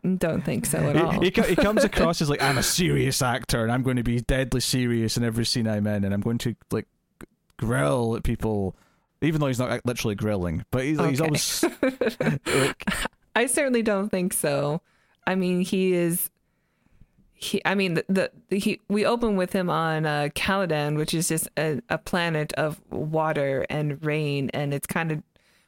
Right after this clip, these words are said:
Speaker 1: well, it looks like it's planet Scotland. Like, there's even a bagpipe <laughs> that shows up. So. <laughs> So, of course he's, like, broody.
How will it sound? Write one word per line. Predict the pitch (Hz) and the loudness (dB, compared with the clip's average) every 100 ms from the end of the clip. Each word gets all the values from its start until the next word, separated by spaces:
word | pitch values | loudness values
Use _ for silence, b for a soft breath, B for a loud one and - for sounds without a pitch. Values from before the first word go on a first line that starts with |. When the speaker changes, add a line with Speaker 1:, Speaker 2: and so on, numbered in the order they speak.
| _ | _
Speaker 1:
well, | 180 | 0
it | |
looks | 190 190 | 0 0
like | 170 - | -2 0
it's | 185 175 | -2 -2
planet | - 190 160 | 0 0 0
Scotland. | - 160 139 139 135 | -2 -2 -2 0 0
Like, | 143 143 | -2 -2
there's | 165 160 160 | -2 -2 0
even | 160 147 | -2 -2
a | 139 | -2
bagpipe | 147 139 - - 147 - | -2 -4 -4 -2 0 0
<laughs> | - - | -2 -4
that | 190 - | -4 -2
shows | - 165 - - - - | -2 -2 -4 -6 -8 -6
up. | 170 | -4
So. | - - - - - - 311 247 - - 233 - 233 | -4 -6 -6 -8 -8 -4 -2 -2 -4 -2 -2 0 -4
<laughs> | - _ _ B B B | -4 _ _ B B B
So, | - 220 220 | 0 2 2
of | 233 | 0
course | - 294 311 | 2 2 2
he's, | 262 226 | 0 0
like, | 202 190 - | 2 0 0
broody. | 190 170 156 175 | 0 2 0 0